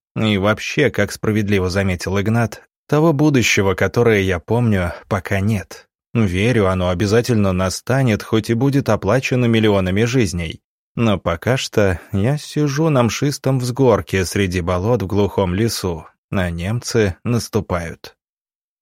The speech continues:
Хрустнула ветка. «Не спится, Танюш?» Я убрал руку с Т Т. Она присела рядом, открыла полевую медицинскую сумку, достала бинт и флягу.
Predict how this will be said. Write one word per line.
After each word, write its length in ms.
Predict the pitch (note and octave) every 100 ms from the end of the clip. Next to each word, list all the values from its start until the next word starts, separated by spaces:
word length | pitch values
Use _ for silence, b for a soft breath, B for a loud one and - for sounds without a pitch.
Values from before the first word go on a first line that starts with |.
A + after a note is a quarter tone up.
| _ -
Хрустнула 580 | - A#2+ C3+ D3 D3+ C#3
ветка. 500 | F#2+ - F2 E2 - _ _ _ _
«Не 180 | G#2+ G#2
спится, 420 | - G#2 A2 -
Танюш?» 440 | E2+ G#2 F#2 - - _ -
Я 160 | G2
убрал 280 | F2+ F#2+ F#2
руку 240 | F#2+ E2+
с 60 | E2
Т 100 | G2
Т. 260 | - F2+ D#2+ _ _ _ _
Она 300 | G#2+ F#2+ G#2+ C3+
присела 460 | C3 - A2+ F#2+
рядом, 460 | F2 F#2 G#2+ A#2 A2 _
открыла 520 | G#2 G2 - D3 C3
полевую 440 | - G2+ G2 G#2 G2
медицинскую 680 | G2 F#2+ - F#2 - F2+ F2
сумку, 580 | - A2+ C3 - A#2 G2 -
достала 600 | A#2+ A#2 - D3 D#3 C#3+
бинт 340 | G#2 B2 B2
и 160 | - A#2
флягу. 540 | G#2+ F#2+ E2+ E2+ -